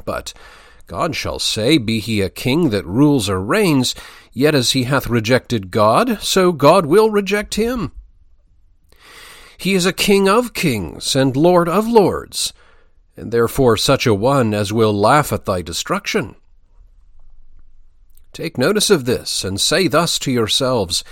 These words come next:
Is he a good child that cannot abide the presence of his father?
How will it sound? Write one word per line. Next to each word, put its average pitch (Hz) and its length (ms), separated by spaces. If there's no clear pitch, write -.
Is 214 160
he 349 140
a 190 80
good 123 500
child - 720
that 95 200
cannot 127 300
abide 104 480
the 104 80
presence - 440
of 151 120
his 170 160
father? 123 520